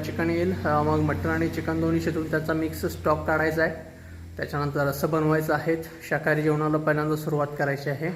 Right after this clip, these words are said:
तंदूर वेट्टी पेटवणं, हे सर्व कामं आहेतच. अ, म्हणजे जे, अ,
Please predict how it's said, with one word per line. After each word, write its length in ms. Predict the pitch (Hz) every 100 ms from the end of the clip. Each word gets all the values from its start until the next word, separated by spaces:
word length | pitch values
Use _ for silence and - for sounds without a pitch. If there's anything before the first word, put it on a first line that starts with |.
| - - - - - _ _
तंदूर 280 | 165 160 160
वेट्टी 420 | 160 156 156 156
पेटवणं, 480 | 151 151 156 151 143
हे 200 | 147 160
सर्व 220 | 165 170
कामं 320 | 175 175 165 165
आहेतच. 480 | 156 165 170 170 - 165
अ, 200 | 143 139
म्हणजे 280 | 139 143
जे, 220 | 143 151 156
अ, 180 | 151